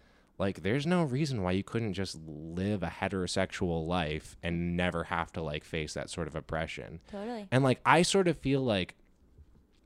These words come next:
Speaker 1: it makes bisexuals a bit of an outsider in both worlds,
Speaker 2: Mm-hmm.
Speaker 1: where it's like, well, they're not straight. They're, they're gayer than straight people, but straighter than gay people.
Speaker 2: Yeah.
Speaker 1: You know? Um, and that's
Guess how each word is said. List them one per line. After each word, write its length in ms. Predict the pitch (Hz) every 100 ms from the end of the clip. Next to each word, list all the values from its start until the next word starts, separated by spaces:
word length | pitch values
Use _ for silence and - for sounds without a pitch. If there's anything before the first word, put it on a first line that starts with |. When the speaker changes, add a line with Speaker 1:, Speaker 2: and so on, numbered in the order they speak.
| - -
Speaker 1:
it 160 | 151 147
makes 220 | 147 -
bisexuals 840 | 123 113 - 95 - - 95 85 -
a 60 | 101
bit 180 | 110 107
of 120 | 85
an 100 | 87 87
outsider 640 | 92 - 104 92 90 85
in 140 | 82
both 340 | 78 80 82 -
worlds, 640 | 85 90 120 151 143 - - 208
Speaker 2:
Mm-hmm. 220 | 185 196
Speaker 1:
where 200 | 110 110
it's 240 | 101 -
like, 320 | 104 90 85 90
well, 240 | 117 127
they're 180 | 110 110
not 420 | 104 107 107 -
straight. 640 | - - 107 101 85 80 - _ _ - -
They're, 460 | 82 107 104 98
they're 240 | - 113 107
gayer 340 | 104 123 120
than 160 | 104 101
straight 340 | - 98 90
people, 300 | 98 87 87
but 160 | 73 85
straighter 380 | - 98 92 87
than 160 | 82
gay 180 | 76 71
people. 400 | 76 - - 240
Speaker 2:
Yeah. 320 | 240 233 208 220
Speaker 1:
You 160 | 117
know? 340 | 117 123 147 143 - - - -
Um, 420 | 139 135 127 113 - _ _ _ _ _ _ _ _ _
and 560 | 151 151 143 131 - - - - - -
that's 500 | 123 151 - -